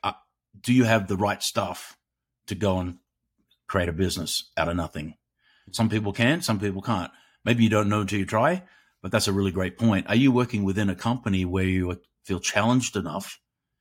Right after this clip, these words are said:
to develop your skills to where one day you could go out on your own,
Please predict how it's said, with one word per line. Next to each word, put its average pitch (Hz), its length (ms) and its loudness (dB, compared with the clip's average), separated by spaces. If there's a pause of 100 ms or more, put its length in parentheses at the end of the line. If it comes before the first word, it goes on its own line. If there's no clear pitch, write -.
(420)
to 101 380 2
develop 98 480 0
your 95 100 0
skills 101 500 0
to - 120 -6
where 92 160 2
one 95 220 0
day 92 520 0
you 95 180 -2
could 107 280 -4
go 117 200 2
out 131 140 4
on 131 120 2
your 131 140 4
own, 185 280 0